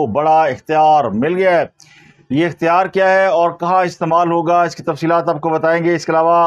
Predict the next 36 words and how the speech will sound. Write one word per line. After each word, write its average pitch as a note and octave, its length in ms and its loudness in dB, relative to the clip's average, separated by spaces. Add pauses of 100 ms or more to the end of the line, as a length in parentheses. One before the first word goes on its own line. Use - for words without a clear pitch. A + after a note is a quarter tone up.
(960)
सुप्रीम G3+ 400 -2
कोर्ट G3 260 -2
के G3 140 0
जजों F3 240 0
की E3+ 120 -2
तादाद F3 580 0
पच्चीस E3+ 380 -4
करने D#3 320 -2
की E3 280 -2
मंजूरी D#3 500 0
दे D3 200 0
दी F#3+ 160 -2
गई F#3 220 2
है F3+ 440 0 (400)
और F3 460 2
प्रैक्टिस E3+ 480 -4
एंड E3+ 160 -2
प्रोसीजर E3 600 0
एक्ट D#3+ 220 -4
में D#3+ 240 -2
तरमीम D#3 480 -2
कर E3 160 -2
दी D#3+ 140 0
गई E3 180 0
है। E3 180 2
अमरीकी G3+ 840 -2
सफारतकारों F#3 680 0
ने F#3+ 100 0 (120)
बिलाखिर F3+ 480 0
अडयाला F3 420 0
जेल E3 280 -2
का F3 220 0
दौरा E3 300 2 (100)
कर D#3 160 -2
लिया F3 240 2
है। F3 260 2